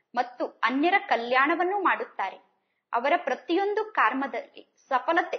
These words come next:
ಸ್ವತಃ ಪ್ರಾಪ್ತಿಯಾಗುತ್ತದೆ. ಅವರ ಪ್ರತಿಯೊಂದು ಕಾರ್ಯದಲ್ಲೂ ಅವರಿಗೆ ಸ್ವತಃ ಸಫಲತೆ ಪ್ರಾಪ್ತಿಯಾಗುತ್ತದೆ. ಶ್ಲೋಗನ್:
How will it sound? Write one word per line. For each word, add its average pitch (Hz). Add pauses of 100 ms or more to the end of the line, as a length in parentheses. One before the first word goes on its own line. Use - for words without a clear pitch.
(120)
ಸ್ವತಃ 294 (140)
ಪ್ರಾಪ್ತಿಯಾಗುತ್ತದೆ. 233 (440)
ಅವರ 233
ಪ್ರತಿಯೊಂದು 311
ಕಾರ್ಯದಲ್ಲೂ 240 (100)
ಅವರಿಗೆ 277
ಸ್ವತಃ 262 (600)
ಸಫಲತೆ 349 (100)
ಪ್ರಾಪ್ತಿಯಾಗುತ್ತದೆ. 233 (180)
ಶ್ಲೋಗನ್: 214